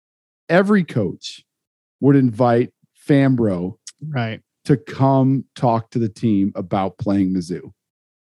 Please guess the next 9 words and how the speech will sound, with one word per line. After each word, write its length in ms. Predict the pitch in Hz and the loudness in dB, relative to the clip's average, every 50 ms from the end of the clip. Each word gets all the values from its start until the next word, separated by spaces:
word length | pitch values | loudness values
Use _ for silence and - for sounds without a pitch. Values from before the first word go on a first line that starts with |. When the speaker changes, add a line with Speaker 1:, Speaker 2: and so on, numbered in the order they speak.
| _ _ _ _ | _ _ _ _
Speaker 1:
Forever. 560 | - 156 151 156 147 131 117 92 87 80 - _ _ _ _ _ _ _ _ _ _ | 2 4 4 6 4 2 0 -2 -4 -8 -10 _ _ _ _ _ _ _ _ _ _
He 100 | - 170 | 0 2
was 180 | 165 147 143 127 | 4 4 4 4
a 80 | 123 117 | 2 2
regular 880 | 117 120 127 135 143 156 160 165 156 135 127 113 98 90 78 80 - _ _ _ _ _ _ _ _ _ _ - | 2 2 4 4 4 6 4 4 2 0 -2 -2 -4 -6 -8 -12 -18 _ _ _ _ _ _ _ _ _ _ -4
with 160 | - 117 117 127 | -2 2 2 4
every 280 | 135 143 139 151 147 | 4 4 4 4 4
Mangino 680 | 135 135 127 127 123 113 110 120 117 107 110 110 104 107 | 4 4 4 2 2 2 2 2 2 2 2 0 -2 -2
team. 460 | - 113 104 104 104 104 120 131 - | -2 0 0 2 2 0 -2 -4 -8